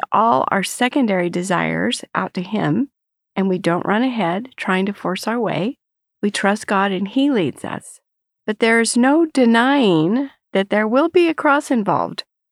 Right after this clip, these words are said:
if we want to follow him. So we don't shy away from the crosses that he has appointed for us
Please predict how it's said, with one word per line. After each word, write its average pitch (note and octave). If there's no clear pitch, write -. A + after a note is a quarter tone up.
if G3+
we A3
want G3+
to F#3
follow E3
him. E3+
So A3+
we A#3
don't A3+
shy G#3
away F3+
from F#3+
the F3
crosses E3+
that F3+
he G3+
has F3
appointed F3
for -
us D#3